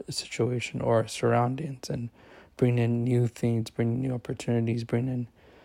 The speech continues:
new people or whatever. And I think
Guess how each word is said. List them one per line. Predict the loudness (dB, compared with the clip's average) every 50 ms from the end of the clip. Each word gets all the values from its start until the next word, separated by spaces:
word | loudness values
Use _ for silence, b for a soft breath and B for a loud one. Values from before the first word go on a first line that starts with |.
| b b b b
new | 0 2 2
people | 0 0 -2 -2 0 2 4 4
or | 6 4 4
whatever. | 4 4 2 2 0 -4 -6 -6 -6 -8 -8 -8 -10 -16 -20 b b b b b b b _ 0
And | 2 2 4 4 2 2 0 -2 -4 -8 b b b b b b b b b b b b b b b b _ 2
I | 4 4 6
think | 6 6 6 6 6 4 0 -4